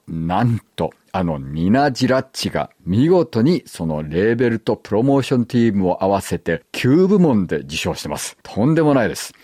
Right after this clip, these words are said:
この中には、インディペンデント・アルバム・オブ・ザ・イヤー、インディペンデント・ソング・オブ・ザ・イヤー、そしてベスト・インディペンデント・レーベルという最重要三部門カテゴリー入ってますね。本当に素晴らしいです。えー、それに続いたのが、あの、フォークビッ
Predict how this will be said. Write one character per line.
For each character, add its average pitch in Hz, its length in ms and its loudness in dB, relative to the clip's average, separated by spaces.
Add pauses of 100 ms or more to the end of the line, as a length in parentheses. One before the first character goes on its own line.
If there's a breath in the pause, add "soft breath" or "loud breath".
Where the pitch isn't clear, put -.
(100)
こ - 120 -4
の 101 80 4
中 95 180 -2
に 82 80 -2
は、 147 300 0
イ 110 100 2
ン 104 80 6
デ 98 80 2
ィ - 40 -2
ペ 98 100 0
ン 95 100 2
デ 85 120 0
ン 87 80 -2
ト・ - 180 -6
ア 90 80 -6
ル 107 80 -2
バ 139 100 2
ム・ 139 160 2
オ 131 60 2
ブ・ 123 100 2
ザ・ 120 220 -2
イ 120 120 2
ヤ 78 300 -2 (140)
ー、 104 40 0
イ 98 40 2
ン 98 80 2
デ 95 80 0
ィ - 40 -2
ペ 95 120 -2
ン 92 80 2
デ 87 80 0
ン 85 80 -2
ト・ 80 100 -6
ソ 107 220 -2
ン 165 100 2
グ・ 147 100 2
オ 127 60 4
ブ・ 123 80 0
ザ・ 120 220 0
イ 104 80 2
ヤ 78 320 0
ー、 - 40 -20
そ - 120 -8
し - 100 -12
て 170 100 2
ベ - 240 -8
ス - 120 -12
ト・ - 180 0
イ - 100 0
ン 120 140 2
デ 131 100 4
ィ 139 40 0
ペ 127 140 0
ン 120 100 2
デ 110 80 2
ン 104 80 2
ト・ 98 120 0
レ 98 180 4
ー - 20 -2
ベ 80 100 0
ル 80 60 -2
と 80 100 -6
い 78 40 -2
う 73 100 -8
最 120 300 -2
重 139 320 4
要 120 220 4
三 117 300 0
部 113 80 0
門 107 160 2
カ - 160 -4
テ 98 80 -2
ゴ 90 120 0
リ 85 80 0
ー - 20 -2
入 - 100 -4
っ - 40 -6
て - 100 -14
ま 71 100 -8
す - 100 -8
ね。 98 140 0 (300 loud breath)
本 151 340 -2
当 151 160 0
に 135 100 2
素 - 220 -4
晴 107 140 2
ら 101 80 0
し 90 160 -6
い 80 40 -4
で - 60 -8
す。 - 180 -12 (380 loud breath)
え 107 200 2
ー、 104 40 0
そ - 160 -2
れ 160 160 2
に 156 80 2
続 131 300 0
い 135 100 2
た 127 160 -4
の 107 140 0
が、 151 220 0
あ 104 40 0
の、 82 100 -2
フ 135 260 0
ォ - 20 4
ー 165 60 0
ク - 100 -8
ビ 127 100 0
ッ - 40 -4